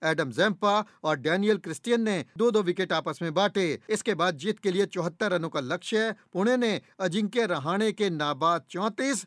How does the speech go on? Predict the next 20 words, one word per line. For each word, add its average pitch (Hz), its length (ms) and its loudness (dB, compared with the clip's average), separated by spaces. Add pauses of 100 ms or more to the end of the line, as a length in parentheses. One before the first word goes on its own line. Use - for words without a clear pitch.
(140)
और 170 160 2
राहुल 185 300 0
त्रिपाठी 180 500 -2
के 208 200 0 (160)
अट्ठाईस 202 480 -2
रन 185 120 -2
की 180 120 -2
मदद 156 240 -2
से 202 240 -2
बारह 165 280 0
ओवर 151 320 -2
में 160 140 -2
ही 220 240 0 (260)
केवल 165 320 2
एक 214 200 2
विकेट 160 220 -4
खोकर 202 440 0 (200)
हासिल 208 320 0
कर 170 160 -2
लिया। 160 440 0